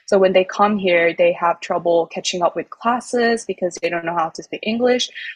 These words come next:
Um, in South Korea, we also have a lot of English words that are very integrated to our South, South Korean, um, words, such as, like, B T S, it's English, right? But, like, everyone knows what it is. But to North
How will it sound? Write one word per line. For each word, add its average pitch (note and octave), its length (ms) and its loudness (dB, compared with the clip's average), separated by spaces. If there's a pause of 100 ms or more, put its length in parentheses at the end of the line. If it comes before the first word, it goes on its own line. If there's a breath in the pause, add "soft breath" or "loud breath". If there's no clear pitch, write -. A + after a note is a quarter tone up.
(120)
Um, F3+ 300 4
in G#3 80 0
South G#3 260 2
Korea, F3 500 4
we F3 200 0
also F3+ 480 2
have E3+ 400 -2
a F3+ 60 -2
lot D#3+ 280 4
of F3+ 140 -2
English E3+ 400 -4
words D#3+ 400 -2
that E3 260 2
are D#3+ 240 4
very E3 320 -2
integrated E3 640 -4
to F3+ 160 -6
our D#3 160 4
South, D#3 360 -4
South F3 260 0
Korean, E3 340 -4 (120)
um, D#3 240 -2 (720)
words, G#3 320 4 (260 loud breath)
such G3+ 180 0
as, G#3 140 -2
like, D#3+ 220 -4
B A3+ 120 0
T A3 220 0
S, E3 320 4
it's - 220 -8
English, F3 420 -2
right? - 240 0
But, E3 140 2
like, D#3+ 180 0
everyone F3+ 400 2
knows E3 300 -2
what E3 120 0
it E3 140 -2
is. G3+ 340 -2
But F3+ 280 2
to A3 120 -4
North F#3+ 280 0